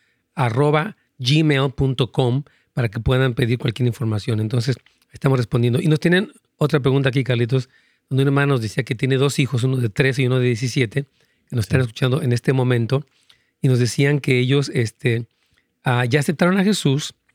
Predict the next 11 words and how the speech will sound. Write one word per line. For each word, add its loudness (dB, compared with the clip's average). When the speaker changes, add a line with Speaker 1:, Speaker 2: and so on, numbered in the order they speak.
Speaker 1:
pero 2
ella 2
está 0
pensando 2
como 0
que, -2
bueno, 2
no 0
se 0
han 0
bautizado. 0